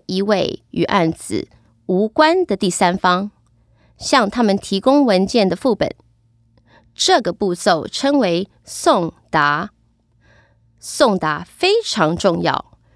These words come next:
如果没有做对，你的案子可能无法继续进行。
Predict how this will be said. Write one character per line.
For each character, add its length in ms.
如 280
果 180
没 120
有 120
做 220
对， 300
你 140
的 120
案 240
子 200
可 260
能 280
无 180
法 280
继 320
续 240
进 220
行。 340